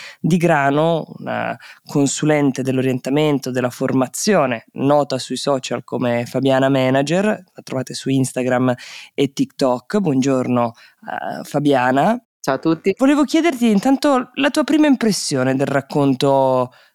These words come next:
Speaker 1: di Claudio. Che idea ti sei fatta della sua storia?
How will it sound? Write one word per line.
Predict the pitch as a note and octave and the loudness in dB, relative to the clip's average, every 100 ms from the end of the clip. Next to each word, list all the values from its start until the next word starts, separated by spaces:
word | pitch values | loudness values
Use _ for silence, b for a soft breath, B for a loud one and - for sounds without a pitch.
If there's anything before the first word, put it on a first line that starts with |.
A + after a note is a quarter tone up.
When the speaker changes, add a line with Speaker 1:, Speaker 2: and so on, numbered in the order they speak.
| _ | _
Speaker 1:
di | D#3 D#3 | -2 -2
Claudio. | - C3 G#2+ C#3 - - | 0 -4 -4 -4 -4 -4
Che | D4+ | 0
idea | D#4+ E4+ D4+ | 2 2 2
ti | - | 0
sei | E3+ C#3 | -2 -4
fatta | - A2 - C3 | -4 -10 -8 -6
della | C3 B2+ | -4 -4
sua | C3+ | -6
storia? | B2 - A2+ A2+ A#2+ | -10 -8 -6 -4 -6